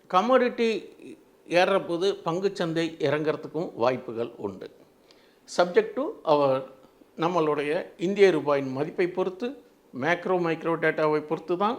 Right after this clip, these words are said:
நம்ம பங்குச்சந்தையினுடைய செயல்பாடுகள், அதனுடைய தாக்கம் இருக்கும் என்பது அனைவருக்கும் தெரிந்திருந்தாலும், நம்மள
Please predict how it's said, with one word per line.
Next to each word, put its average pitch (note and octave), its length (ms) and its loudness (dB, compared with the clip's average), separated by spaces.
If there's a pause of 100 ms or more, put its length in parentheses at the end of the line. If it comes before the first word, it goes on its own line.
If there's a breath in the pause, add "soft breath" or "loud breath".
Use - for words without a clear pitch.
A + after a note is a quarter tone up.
(140)
நம்ம C3+ 320 -2 (140)
பங்குச்சந்தையினுடைய D#3+ 880 -2
செயல்பாடுகள், D#3+ 920 0
அதனுடைய B2 460 -6
தாக்கம் E3+ 480 -2
இருக்கும் C3 300 -8
என்பது A#2 360 -6
அனைவருக்கும் D3 580 -2
தெரிந்திருந்தாலும், C#3+ 840 -2 (1000 soft breath)
நம்மள F3+ 300 2